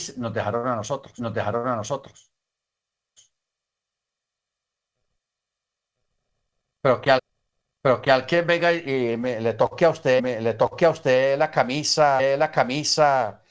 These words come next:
Uy, yo voy a tocar la camisa de, tocar la camisa de, del hermano Freddy, del hermano Freddy, porque el hermano Freddy tiene un, porque el hermano Freddy tiene unción.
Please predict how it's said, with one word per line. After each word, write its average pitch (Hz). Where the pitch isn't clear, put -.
Uy, 139
yo 104
voy 127
a 127
tocar 110
la 135
camisa 110
de, 117
tocar 113
la 131
camisa 110
de, 113
del 104
hermano 107
Freddy, 131
del 107
hermano 104
Freddy, 131
porque -
el 113
hermano 110
Freddy 127
tiene 127
un, 123
porque 113
el -
hermano 113
Freddy 127
tiene 123
unción. 123